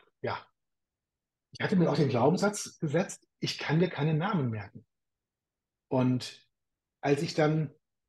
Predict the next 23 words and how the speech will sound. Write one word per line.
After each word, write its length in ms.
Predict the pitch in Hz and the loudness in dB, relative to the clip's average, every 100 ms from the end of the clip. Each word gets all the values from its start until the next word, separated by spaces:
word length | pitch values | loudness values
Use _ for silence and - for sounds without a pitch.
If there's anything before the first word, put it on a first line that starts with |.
| _ _ _ _ _ _ | _ _ _ _ _ _
als 160 | - - | -20 -10
Beispiel 600 | 131 147 - 170 175 - _ _ | -2 -2 4 4 4 0 _ _
mir 140 | 143 139 | 2 2
gesagt 320 | 139 143 - | 4 0 -2
habe, 240 | 143 117 | -4 -2
"Okay, 420 | - - 180 - _ _ _ _ _ _ | -4 -2 -2 -2 _ _ _ _ _ _
ich 140 | 127 | -4
möchte 240 | 147 170 156 | 0 0 0
mir 120 | 151 | 0
aber 140 | 131 | 0
Namen 320 | 123 127 135 117 | 0 2 2 2
merken 320 | 143 185 151 | 0 -2 -4
können, 360 | - 139 180 | 2 2 2
bis 180 | 170 160 | -2 0
gestern 340 | 175 175 165 147 | 0 0 0 0
konnte 240 | 160 165 | 0 0
ich's 140 | 160 147 | 0 0
noch 120 | 135 | 2
nicht 180 | 202 147 | 2 0
und 100 | 147 | -4
ich 80 | |
schau 160 | - 170 | 0 2
mal, 180 | 185 | 2